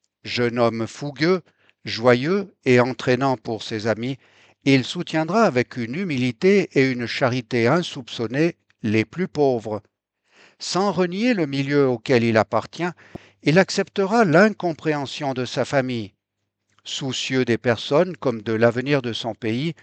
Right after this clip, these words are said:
il s'engagera farouchement contre le fascisme, rejetant toute compromission avec la doctrine sociale de l'Église. Alors qu'une poliomyélite foudroyante l'emporte,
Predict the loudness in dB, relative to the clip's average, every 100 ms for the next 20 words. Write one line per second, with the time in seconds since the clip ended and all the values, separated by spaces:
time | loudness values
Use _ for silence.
0 | _ _ _ _ 0 0 0 -4 2 2
1 | 2 0 2 2 2 2 0 -6 -6 -6
2 | -6 -2 0 0 -6 -4 -4 0 -2 -2
3 | -8 -8 -10 -14 _ _ _ _ -6 0
4 | 0 0 -2 -4 -8 -6 -8 -8 -8 -4
5 | -4 -4 -4 -4 -6 -8 -8 -8 -2 0
6 | 0 0 0 -2 -2 -4 -6 -8 -8 -6
7 | -6 -4 2 2 2 0 0 0 -4 -6
8 | -12 _ _ _ _ _ _ _ _ _
9 | _ _ _ _ _ _ 4 6 4 2
10 | 0 -4 0 -2 -2 2 2 2 0 -2
11 | 2 4 4 2 0 -6 -4 -2 4 4
12 | 4 2 0 -2 -2 0 2 2 0